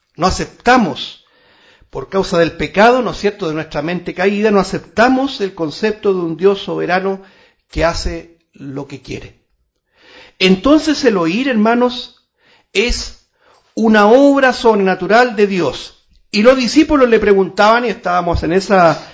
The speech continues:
en esa perspectiva analizando este del, esto del oír. Le preguntaron, "¿Por qué les hablas por parábolas?". ¿Se acuerda que le preguntaban?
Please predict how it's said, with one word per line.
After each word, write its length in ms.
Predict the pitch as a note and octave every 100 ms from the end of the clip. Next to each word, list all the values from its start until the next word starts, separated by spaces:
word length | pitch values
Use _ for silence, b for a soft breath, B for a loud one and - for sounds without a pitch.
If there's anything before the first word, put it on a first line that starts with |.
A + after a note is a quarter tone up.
| B B
en 120 | -
esa 200 | F3 A3
perspectiva 540 | G3+ G3+ F3 E3+ G3+ G#3
analizando 500 | F#3 E3 D3+ G3 F#3+
este 160 | F#3
del, 220 | D#3+ D#3+ D#3+
esto 260 | D#3+ - E3
del 180 | D#3+
oír. 420 | D3+ G#3 G#3 - _ B B B B B
Le 100 | E3
preguntaron, 500 | G3 A3 G#3+ B3 B3
"¿Por 220 | A#3 G3+
qué 140 | - C#4
les 200 | C4+ -
hablas 260 | C4 C4+ A3
por 180 | G#3+
parábolas?". 560 | G3+ G3+ D4 C4 B2 A2+
¿Se 120 | -
acuerda 320 | D3+ A3+ B3+
que 80 | A#3
le 80 | A3
preguntaban? 680 | G3+ F#3+ F#3 A3 C4+ D#4+